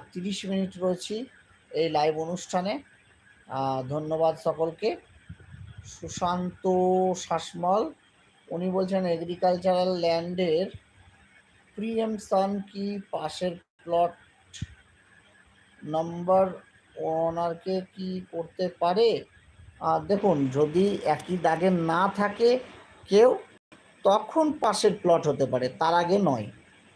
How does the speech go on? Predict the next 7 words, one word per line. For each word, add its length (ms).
পাশের 280
প্লট 320
কিন্তু 440
ওইভাবে 440
হয় 260
না 140
সচরাচর। 640